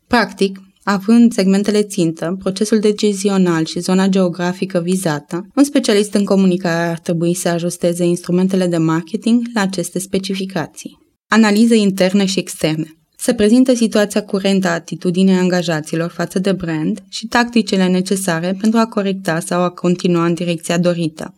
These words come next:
Aici se identifică necesarul de instrumente de marketing pentru comunicarea internă. Apoi extern, modul în care clienții, furnizorii și partenerii strategici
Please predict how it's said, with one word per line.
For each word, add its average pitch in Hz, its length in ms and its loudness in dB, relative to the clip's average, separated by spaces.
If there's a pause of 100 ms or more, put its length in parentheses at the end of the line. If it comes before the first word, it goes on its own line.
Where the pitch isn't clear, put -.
(120)
Aici 254 220 4
se 269 140 2
identifică 202 640 0
necesarul 190 600 2
de 190 80 2
instrumente 185 500 0
de 190 100 0
marketing 170 680 0
pentru 220 240 2
comunicarea 175 640 -2
internă. 170 640 -2 (140)
Apoi 226 300 2
extern, 156 440 -2 (320)
modul 220 400 4
în 233 100 4
care 208 260 2
clienții, 185 500 2
furnizorii 185 680 0
și 185 140 -8
partenerii 185 560 0
strategici 175 720 -4